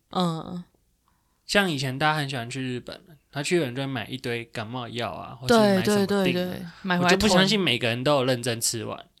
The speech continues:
Speaker 1: 嗯。
Speaker 2: 一定很多都是药品买来备在家里而已。
Speaker 1: 嗯。
Speaker 2: 那如果备了过期了该怎么办？
Speaker 1: 丢掉。
Speaker 2: 大家就直接一般垃圾嘛。
Speaker 1: Yes。
Speaker 2: 可是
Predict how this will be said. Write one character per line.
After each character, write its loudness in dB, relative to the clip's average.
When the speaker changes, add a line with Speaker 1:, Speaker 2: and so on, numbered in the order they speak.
Speaker 1:
嗯。 -6
Speaker 2:
一 0
定 2
很 0
多 2
都 0
是 -2
药 4
品 -4
买 -6
来 -2
备 2
在 -2
家 -2
里 -10
而 -12
已。 -20
Speaker 1:
嗯。 2
Speaker 2:
那 4
如 0
果 2
备 2
了 0
过 0
期 -2
了 -12
该 -6
怎 -10
么 -16
办？ -10
Speaker 1:
丢 2
掉。 -4
Speaker 2:
大 2
家 2
就 -6
直 -10
接 -4
一 -4
般 -6
垃 -10
圾 -8
嘛。 -20
Speaker 1:
Yes。 -8
Speaker 2:
可 -6
是 -6